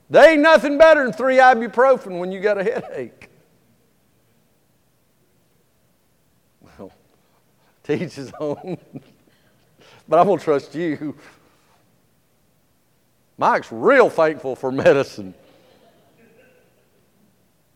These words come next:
But you know, there's a place medicine won't work. There's a pla-, and they'll admit it. There's a place where it can only go so far. You know why? Because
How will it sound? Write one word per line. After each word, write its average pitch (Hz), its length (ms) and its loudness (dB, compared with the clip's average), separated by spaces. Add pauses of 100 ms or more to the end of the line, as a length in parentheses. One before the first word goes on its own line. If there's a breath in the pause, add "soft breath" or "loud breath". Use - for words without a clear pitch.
(640)
But 117 140 -18
you 196 80 -8
know, 202 120 -2
there's 190 220 -4
a - 40 -20
place 202 300 -4
medicine 165 380 -4
won't 160 220 -6
work. 156 300 -4 (920)
There's 165 220 -6
a 151 40 -20
pla-, 175 280 -2
and 170 100 -4
they'll 220 200 2
admit 180 300 -2
it. - 200 -18 (880)
There's 180 160 -8
a 180 60 -8
place 202 340 -2
where 165 160 -4
it 156 100 -10
can 147 140 -12
only 156 220 -8
go 139 160 -6
so 143 240 -12
far. - 300 -20 (1080)
You 131 80 -10
know 170 100 2
why? 190 300 0
Because 147 680 -4